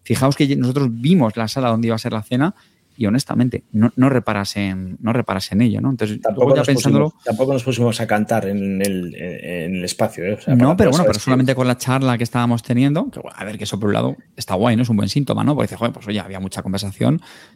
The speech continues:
Speaker 1: la gente lo, lo, lo estaba pasando". Pero ha-, había ruido, tampoco me comentasteis que pedisteis, eh, abrir las ventanas y no dejaron.
Speaker 2: Sí, lo dije yo.
Speaker 1: Y luego, joder, hombre, pues me supo mal que realmente estamos un pelín apretados, tanto en mesa como entre las mesas, ¿vale?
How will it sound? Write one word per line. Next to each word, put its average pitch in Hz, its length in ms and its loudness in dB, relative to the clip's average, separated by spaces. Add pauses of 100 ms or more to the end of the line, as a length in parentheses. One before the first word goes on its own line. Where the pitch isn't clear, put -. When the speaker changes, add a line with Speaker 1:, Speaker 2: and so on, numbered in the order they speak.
(100)
Speaker 1:
la 165 80 -14
gente - 220 -8
lo, - 260 -4
lo, 95 260 -2
lo 110 120 -4
estaba 98 180 -4
pasando". 92 220 -2
Pero 110 160 4
ha-, 117 160 2
había 123 240 2
ruido, 110 440 4
tampoco 110 460 -2
me 117 100 0
comentasteis 110 440 2
que 113 160 -2
pedisteis, - 1000 -2
eh, 117 200 2
abrir 110 200 2
las 107 160 0
ventanas 107 440 0
y 107 40 0
no 104 160 2
dejaron. 127 460 2
Speaker 2:
Sí, 123 80 0 (380)
lo 117 60 -2
dije 110 260 -2
yo. 95 100 -6
Speaker 1:
Y 127 120 4
luego, 127 260 4
joder, 131 220 2
hombre, 131 200 2
pues 104 160 -6
me 107 140 -2
supo 104 240 -4
mal 113 280 0
que 107 300 -2 (320)
realmente 107 380 -2
estamos 135 260 -2
un 135 140 0
pelín 139 380 -4
apretados, 135 680 0
tanto 123 240 4
en 117 160 6
mesa 139 280 2
como 117 380 0
entre 117 380 2
las 113 280 -2
mesas, 151 500 -6 (260)
¿vale? 117 220 -4